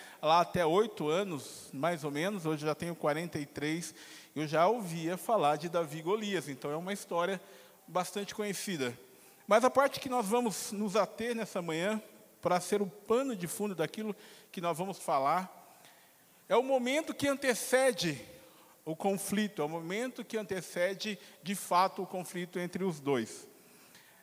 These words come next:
Vamos contextualizar, os filisteus,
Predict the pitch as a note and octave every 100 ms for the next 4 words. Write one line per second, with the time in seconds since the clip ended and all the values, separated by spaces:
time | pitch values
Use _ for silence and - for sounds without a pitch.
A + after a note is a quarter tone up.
0 | _ _ - A#3 A#3+ A#3 A3+ - G3+ F3
1 | D3+ F3+ G#3 A3 F#3 E3+ - F#3+ E3+ -
2 | F#3+ G3+ E3